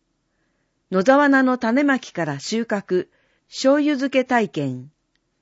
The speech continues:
九月七日土曜日、二十八日土曜日、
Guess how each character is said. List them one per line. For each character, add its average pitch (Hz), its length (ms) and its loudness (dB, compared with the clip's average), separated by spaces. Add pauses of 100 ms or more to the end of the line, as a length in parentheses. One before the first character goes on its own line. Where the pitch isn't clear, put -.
(480)
九 311 160 -4
月 285 260 -2
七 180 260 -2
日 180 360 -2
土 185 100 2
曜 240 300 4
日、 135 240 -6 (680)
二 285 160 2
十 254 220 2
八 170 260 -6
日 202 460 -2 (100)
土 196 140 2
曜 254 260 6
日、 143 240 -6